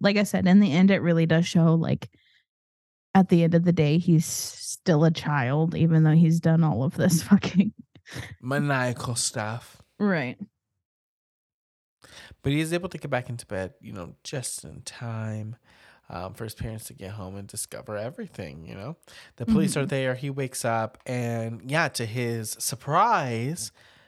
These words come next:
Speaker 2: Ashley's still alive. Again, we figure out she has plugged up the hole, so she has survived this massacre that he had planned for him to be the lone survivor of. And that's how the movie ends, with him seeing her being taken away,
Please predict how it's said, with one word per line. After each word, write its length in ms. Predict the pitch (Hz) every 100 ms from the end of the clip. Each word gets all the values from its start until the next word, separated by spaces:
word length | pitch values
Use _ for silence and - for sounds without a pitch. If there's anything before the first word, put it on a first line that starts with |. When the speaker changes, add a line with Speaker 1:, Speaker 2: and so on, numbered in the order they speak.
| _ _ _
Speaker 2:
Ashley's 400 | 127 143 - 160
still 140 | 165
alive. 600 | 156 160 233 285 92 92 -
Again, 240 | 113 117
we 80 | 120
figure 280 | - 113 117
out 120 | 104
she 140 | - 110
has 300 | 104 98 127 _ _
plugged 400 | - 104 104 -
up 160 | 92
the 60 | -
hole, 300 | - 107 131
so 160 | 180 123
she 180 | - 101
has 160 | 104
survived 680 | - 92 90 87 107 160 - - - -
this 200 | - 117 123
massacre 600 | 117 110 - 127 120 113
that 140 | 107
he 200 | 110 110
had 260 | 104 107 -
planned 640 | - 90 65 101 156 165 - - _ _
for 100 | 113
him 240 | 113 113
to 80 | 117
be 140 | 120
the 320 | 117 120 117
lone 200 | 113 113
survivor 460 | 120 127 120 175 127
of. 320 | 69 64 - _
And 260 | 95 98 101
that's 160 | 107
how 100 | 123
the 60 | 123
movie 280 | 131 131 160
ends, 260 | 165 104
with 120 | 95
him 180 | - 104
seeing 280 | - 104 107
her 420 | 107 98 101 104 107 _
being 220 | 107 107
taken 260 | 110 110 110
away, 340 | 127 143 80